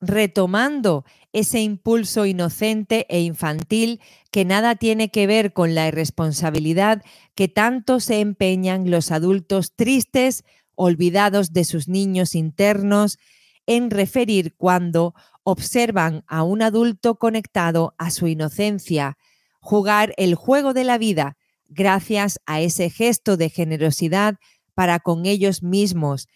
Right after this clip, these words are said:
disfrutar y reír. Vivir.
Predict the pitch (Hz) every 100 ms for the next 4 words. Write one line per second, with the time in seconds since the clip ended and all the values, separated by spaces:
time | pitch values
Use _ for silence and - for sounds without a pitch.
0 | _ _ 156 190 240 254 247 202 165 165
1 | 160 _ - 202 196 147 151 147 139 139
2 | - _ _ _ _ _ _ _ _ _
3 | _ _ _ _ _ _ _ _ _ _
4 | _ _ _ _ 151 185 165 254 294